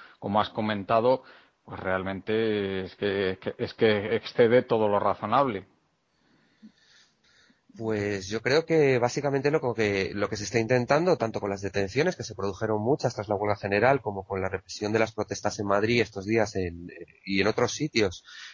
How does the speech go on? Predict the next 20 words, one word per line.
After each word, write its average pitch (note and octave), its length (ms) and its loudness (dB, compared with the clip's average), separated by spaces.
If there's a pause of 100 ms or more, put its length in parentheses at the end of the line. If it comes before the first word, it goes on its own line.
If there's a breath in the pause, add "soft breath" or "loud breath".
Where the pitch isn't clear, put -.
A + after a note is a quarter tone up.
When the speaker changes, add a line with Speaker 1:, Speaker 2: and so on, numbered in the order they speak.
Speaker 2:
eh, G2 180 2
en F#2+ 100 0
relación F#2 260 -4
con G#2 140 2
el G#2+ 100 0
quince G#2+ 320 0
eme, A2+ 280 2 (260 loud breath)
es G#2 120 -2
generar A2+ 380 4
una, G#2+ 480 2
una G2 160 -2
sensación G#2+ 540 -6
de G#2 100 -2
miedo, A2+ 400 2
de G#2+ 140 -6
que F#2+ 120 -4
la F2+ 80 0
gente G#2 420 2
no A2 320 2
debe, A2+ 440 4